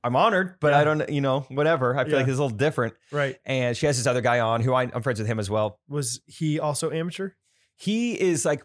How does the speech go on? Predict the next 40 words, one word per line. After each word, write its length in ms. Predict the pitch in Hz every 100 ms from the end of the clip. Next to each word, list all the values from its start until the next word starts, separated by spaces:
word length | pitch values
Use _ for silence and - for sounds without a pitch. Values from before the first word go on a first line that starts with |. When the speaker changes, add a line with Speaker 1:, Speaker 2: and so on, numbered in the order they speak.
| _
Speaker 1:
probably 240 | 170 151
one 160 | 135 147
of 20 |
the 60 | 123
top 260 | 151 151
three 140 | - 135
best 280 | 120 127
in 80 | 139
Kansas 300 | 107 120 98
City. 220 | - 92
So 160 | 90 151
very 240 | 131 175
good, 320 | 160 151 135 113
but 100 | 139
not 160 | 139
necessarily, 320 | 131 - 123
like, 140 | 113 110
a 40 |
professional 680 | - 107 123 104 - 101 92
Speaker 2:
Okay. 140 | 107 113
Speaker 1:
yet. 180 | 95 -
But 120 | 120
still, 280 | - 139 113
I'm 180 | 117 95 -
by 140 | 127
far 160 | 123 104
the 60 |
worst 220 | 101 101 -
person 240 | 104 98
to 40 |
be 80 | 98
on 60 | 95
this 100 | 95
podcast. 440 | 101 98 82 98 _ _
Speaker 2:
What 180 | 175 226
constitutes 600 | 202 196 180 - 160 -
the 60 | 135
difference 340 | 135 - 113
between, 240 | - 127 113
like, 200 | 110